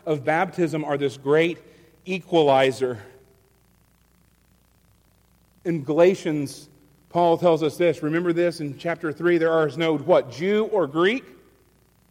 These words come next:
slave or free, male or female. Why? Because we are all one in Christ Jesus. Brothers and sisters,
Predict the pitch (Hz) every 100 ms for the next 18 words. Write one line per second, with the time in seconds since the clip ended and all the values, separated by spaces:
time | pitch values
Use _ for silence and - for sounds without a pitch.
0 | _ - - 175 214 233 233 170 175 -
1 | - 214 247 247 196 165 190 233 240 247
2 | 196 196 175 147 233 247 214 170 151 135
3 | - _ - 175 165 123 113 - _ _
4 | _ _ 160 147 143 156 143 147 170 170
5 | 147 151 143 117 98 - _ _ _ _
6 | _ 139 127 151 143 127 - 123 104 104
7 | - _ _ _ _ _ _ _ _ _
8 | _ _ _ _ _ _ _ 156 170 160
9 | 151 190 185 208 202